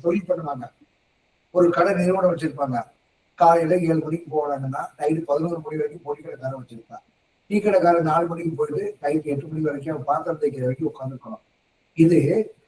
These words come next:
அவனுடைய ஊழ்வினை கர்மாவால் நிர்ணயிக்கப்பட்ட விஷயம்.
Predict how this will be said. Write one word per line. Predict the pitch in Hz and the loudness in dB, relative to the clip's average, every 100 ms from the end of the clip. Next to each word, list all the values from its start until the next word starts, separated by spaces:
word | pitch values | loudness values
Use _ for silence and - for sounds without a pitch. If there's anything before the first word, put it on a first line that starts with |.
| _ | _
அவனுடைய | - 151 180 226 214 202 | 0 4 6 6 6 4
ஊழ்வினை | 180 180 226 220 208 - | 2 2 2 2 0 0
கர்மாவால் | 170 196 202 190 185 214 | -2 0 0 0 2 0
நிர்ணயிக்கப்பட்ட | 190 214 254 247 233 214 202 | 2 4 4 4 2 -4 -8
விஷயம். | 180 175 247 240 - | -8 0 2 2 -2